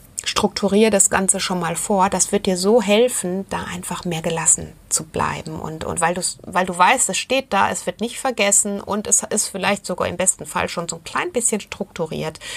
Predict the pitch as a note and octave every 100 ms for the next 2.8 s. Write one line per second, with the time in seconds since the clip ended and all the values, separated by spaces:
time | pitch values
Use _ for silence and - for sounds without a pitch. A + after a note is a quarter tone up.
0 | - - - D#3+ F#3 F3+ D#3+ D#3+ D3 D3+
1 | D#3 - - - F3 - A3+ - F#3+ -
2 | D#3+ D#3 D3 - - - D3